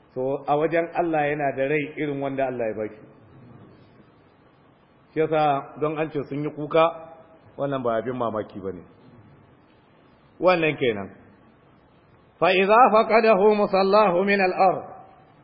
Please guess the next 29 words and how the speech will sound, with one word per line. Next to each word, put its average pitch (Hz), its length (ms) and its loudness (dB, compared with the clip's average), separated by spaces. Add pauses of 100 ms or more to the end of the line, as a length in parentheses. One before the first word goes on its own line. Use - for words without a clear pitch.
(120)
idan 170 280 2
inda 240 240 2
yake 208 320 2
sallah 208 300 4
a 170 160 2
ƙasa 196 320 2
ya 208 160 4
neme 190 320 0
ki 185 80 -2
ya 180 200 4
rasa, 170 280 2 (760)
"allati 165 400 0
kana 214 300 4
yusalli 190 460 0
fiha 170 360 4 (800)
wa 147 160 0
yadhkuru 202 420 2
Allah 190 300 2 (180)
azza 185 220 2
wa 156 100 2
jal," 165 240 4 (220)
ko 185 140 4
inda 208 200 2
yake 180 180 0
ambaton 165 460 0
Allah, 160 480 0 (680)
to, 127 140 -2
bakat 165 480 -2
alai, 143 440 -2